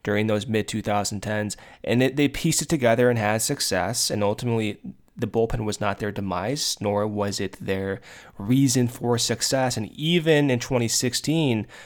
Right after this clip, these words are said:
they just relied on Chapman to, to get through the playoffs. So to spend a lot of money and resources on the bullpen,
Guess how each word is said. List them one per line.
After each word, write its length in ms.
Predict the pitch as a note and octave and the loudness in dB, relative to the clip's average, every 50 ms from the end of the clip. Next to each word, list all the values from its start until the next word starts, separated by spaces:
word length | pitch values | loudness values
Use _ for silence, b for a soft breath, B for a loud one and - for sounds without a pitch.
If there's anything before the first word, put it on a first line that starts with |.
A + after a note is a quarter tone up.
| B B B B B - | B B B B B -14
they 220 | - C#3+ A2+ A#2 B2 | -8 -2 2 2 4
just 240 | C#3+ C#3+ - - | 4 2 2 2
relied 420 | D3 B2+ A2 G#2 G2+ G#2 A2 A2+ B2 | 2 0 2 2 2 2 2 2 2
on 400 | A#2+ A#2+ B2 B2 B2 B2 C3+ - - | 2 2 2 2 0 -2 -4 -8 -12
Chapman 540 | - - - E3 - D4+ - F#2+ G2 G2 G#2 | -10 -6 -4 -4 -4 -4 -4 -4 -6 -6 -8
to, 180 | - - A2+ G#2 | -6 -6 -6 -6
to 180 | G2 - A#2 | -4 -4 -4
get 360 | A2+ G#2+ A2+ A2+ G#2 - _ _ | 0 0 0 0 0 -4 _ _
through 500 | - - - A#2 A2+ A2+ A2 G#2+ G#2 - - | -14 -8 -2 0 0 0 0 0 -2 -6 -8
the 160 | - G3 G2+ | -10 -10 -10
playoffs. 540 | - - - C3+ B2+ G#2+ F2+ D2 D2 - - | -8 -2 -2 0 0 0 0 -2 -4 -6 -4
So 280 | - - - - A2 | -4 -2 -2 0 0
to 100 | G#2+ A2 | 0 0
spend 720 | G2+ - - - - C#3 D3 D3+ C#3+ A#2+ G#2+ G#2+ G#2 - - B B B B B B - | 0 0 0 2 4 4 6 6 6 4 2 0 -4 -6 -12 B B B B B B -4
a 100 | - G2+ | -2 -2
lot 340 | F#2+ G2 G2+ G#2+ A#2 B2 C3 | 0 2 2 4 4 4 4
of 60 | C3 | 4
money 680 | B2 A#2+ A#2 A#2+ B2 B2+ B2 B2 B2 B2 B2 C#3 D#3 - - | 4 4 4 4 4 4 4 4 4 2 0 -2 -6 -8 -6
and 380 | - G#2 G2+ G2+ G2 F#2+ F#2+ | -4 -2 -2 -2 -2 -4 -4
resources 580 | F#2+ G#2+ A2+ A2 - - C3 B2+ A#2+ - C#3 B2 - | -4 -2 -2 0 0 0 0 0 0 0 -2 -2 -2
on 220 | - G#2 G#2 G2+ | 0 -2 0 0
the 60 | G#2 | -2
bullpen, 580 | G2 A2 G#2 G2+ G#2 - - A#2+ A#2+ C3 D3 D#3 | -2 -2 -2 -2 -2 -2 -2 0 0 0 -2 -2